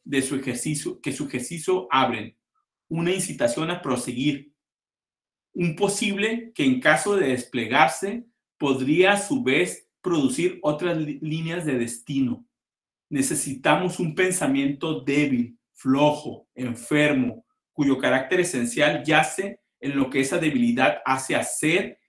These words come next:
y hace contar. Hace hacer porque hace contar". O sea, con este, eh, lenguaje, eh, eh, intrincado de Sutter, lo que está planteando es que necesitamos una, una forma de pensar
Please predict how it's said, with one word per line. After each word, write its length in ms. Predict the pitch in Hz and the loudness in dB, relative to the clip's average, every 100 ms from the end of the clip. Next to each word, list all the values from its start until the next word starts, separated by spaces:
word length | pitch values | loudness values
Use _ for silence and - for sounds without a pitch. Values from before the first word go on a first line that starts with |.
| - | -6
y 140 | 135 | 0
hace 300 | 131 - 151 | 0 0 -4
contar. 540 | 131 120 - 113 107 - _ _ _ _ - | -4 -4 -2 -2 -2 -8 _ _ _ _ -4
Hace 400 | 131 131 - 120 | -4 -2 -2 -2
hacer 520 | - - 135 160 - | -2 -2 0 -2 -4
porque 280 | 143 127 113 | -8 -4 -4
hace 340 | 117 - - | -4 -6 -10
contar". 500 | - 110 98 - - - _ _ _ _ _ _ _ _ _ _ _ _ _ _ _ - | -12 -14 -12 -12 -14 -16 _ _ _ _ _ _ _ _ _ _ _ _ _ _ _ -8
O 40 | |
sea, 140 | - | -6
con 140 | 147 180 | -2 -2
este, 240 | 180 214 | 0 0
eh, 360 | 147 127 123 - | 2 0 -2 -6
lenguaje, 760 | 135 127 135 131 151 139 - 127 | -6 0 2 2 -2 -4 -6 -8
eh, 100 | - _ _ | -10 _ _
eh, 180 | - - - | -14 -14 -10
intrincado 920 | 123 120 135 127 120 139 143 175 - _ _ | -8 -4 0 0 4 4 4 0 -4 _ _
de 140 | 135 | -2
Sutter, 300 | 131 131 170 | -2 -2 2
lo 80 | 196 | 2
que 80 | 170 | 0
está 180 | 156 | -2
planteando 520 | 160 175 156 175 170 165 | 0 -2 2 2 2 -4
es 80 | |
que 100 | 160 | -4
necesitamos 460 | 170 147 151 156 160 | -4 0 0 0 -2
una, 440 | 170 165 170 165 - _ _ _ | -4 -2 -2 -4 -12 _ _ _
una 320 | 156 165 165 | -4 0 -2
forma 360 | - 165 160 165 | -2 -2 0 0
de 80 | |
pensar 760 | 151 143 131 - 143 147 147 - | 0 0 0 4 4 4 0 -8